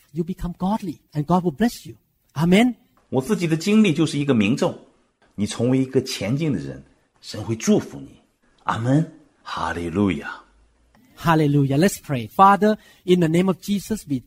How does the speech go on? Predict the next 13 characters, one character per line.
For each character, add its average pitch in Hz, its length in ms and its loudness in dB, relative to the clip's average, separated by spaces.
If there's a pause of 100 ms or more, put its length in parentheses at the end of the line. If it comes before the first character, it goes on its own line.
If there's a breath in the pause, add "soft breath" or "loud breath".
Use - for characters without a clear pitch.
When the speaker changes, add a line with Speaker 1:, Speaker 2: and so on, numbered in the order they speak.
(100)
Speaker 1:
thank 226 340 -2
you 240 60 2
so - 220 -4
much, 151 400 -4
Lord, 113 260 -12 (120)
for 139 380 0 (120)
teaching 202 440 -2
us 131 220 -6
the 135 120 -6
word 127 260 -2
of 151 160 -6
God 113 360 -14
today 107 380 -12